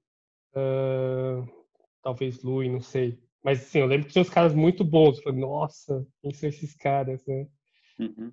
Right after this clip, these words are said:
Speaker 1: E, assim, fala, "Nossa, um dia eu quero escalar que nem eles, né?"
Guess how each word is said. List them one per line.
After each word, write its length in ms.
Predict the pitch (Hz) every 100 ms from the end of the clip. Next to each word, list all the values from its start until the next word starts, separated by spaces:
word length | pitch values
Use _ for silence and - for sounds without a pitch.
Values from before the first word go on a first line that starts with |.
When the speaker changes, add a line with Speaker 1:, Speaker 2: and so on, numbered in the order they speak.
| 123
Speaker 1:
E, 580 | 123 127 127 127 123 127
assim, 300 | 127 131 120
fala, 240 | 127 123
"Nossa, 300 | 131 131 -
um 60 | 123
dia 120 | 127
eu 40 |
quero 140 | - 143
escalar 260 | - 160 160
que 120 | 180
nem 240 | 185 160
eles, 240 | 151 147 _
né?" 160 | 139